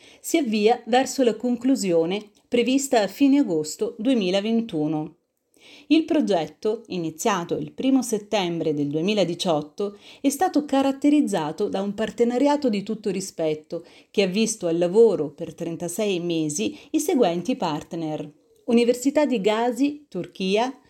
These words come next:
Damar Computers, Polonia, Università Politecnica di Bucarest, Romania, mecb Malta, Godesk S R L Italia,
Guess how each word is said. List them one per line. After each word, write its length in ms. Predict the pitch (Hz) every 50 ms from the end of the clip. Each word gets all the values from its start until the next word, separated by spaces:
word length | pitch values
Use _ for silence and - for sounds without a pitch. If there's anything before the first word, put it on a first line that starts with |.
| _ - - _ _
Damar 520 | - 190 220 233 254 247 247 240 233 233
Computers, 1000 | - - 208 202 196 202 254 254 240 214 - - 160 151 147 - - - - - _
Polonia, 680 | - 180 165 165 165 160 160 170 180 190 214 240 233 - _ _ _ - - _ _
Università 720 | 214 208 220 220 220 226 226 - - 240 240 277 262 233
Politecnica 840 | 247 - 170 165 170 170 220 220 220 220 - 190 175 170 - 170
di 140 | 160 156 170
Bucarest, 880 | 165 175 220 233 226 226 185 156 151 147 147 147 - - - 151 - -
Romania, 720 | - 175 175 180 175 165 165 165 160 160 170 190 202 202 - _ _ _ _ _ _ _ _ _ _
mecb 760 | 220 233 254 262 285 285 285 - - 220 285 285 277 277 - _ _ 226
Malta, 760 | 190 190 190 175 165 160 165 165 - - 233 247 262 - _ _ _
Godesk 880 | _ 208 190 185 220 208 190 226 220 208 196 - - - - 170 - -
S 300 | - 240 254 247 - -
R 360 | 226 202 190 190 190 190 180 165
L 280 | 160 151 156 156 151 -
Italia, 680 | 202 190 190 - 175 160 151 151 156 170 185 208 208 -